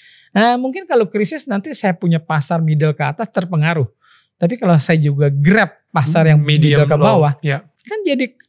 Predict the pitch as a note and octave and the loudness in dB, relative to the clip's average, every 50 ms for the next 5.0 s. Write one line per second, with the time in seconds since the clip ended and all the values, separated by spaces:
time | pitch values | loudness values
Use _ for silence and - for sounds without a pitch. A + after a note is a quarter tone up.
0 | _ _ _ _ - D#3 D#3 D#3 D#3 D#3 B3 D3 C#3+ C#3 B3 A3 G#3+ G#3 - - | _ _ _ _ -4 -2 0 0 0 0 -2 -2 -2 -2 -2 -2 -2 -2 -4 -4
1 | D4+ C4+ E3 B2+ G#2+ A2+ - D3+ C#3+ - C#3 C3 C3+ _ _ _ _ _ - E3+ | -2 0 0 -2 -2 -4 -4 -4 -4 -2 -4 -6 -6 _ _ _ _ _ -2 -2
2 | F3+ G3+ A3+ A3+ A3+ - G4 F#4+ D4+ A3+ G3 F#3 F3+ F3 F#3+ A3 C4 C4+ A#3+ - | 0 0 0 -2 -2 -2 -4 -2 0 0 0 2 0 0 -2 -4 -6 -6 -8 -8
3 | - - - - G3+ G#3 G3+ G3+ F#3+ F3+ - - F3 E3+ E3 E3 D#3+ D3+ - - | -12 -16 -14 -12 -10 -6 -4 -4 -4 -4 -6 -4 -2 0 0 0 0 -2 -4 -8
4 | D#3+ D#3+ D3 C#3 C3 A#2+ - _ _ _ _ _ - - - - - - _ _ | -10 -8 -8 -8 -8 -8 -10 _ _ _ _ _ -18 -16 -16 -16 -18 -20 _ _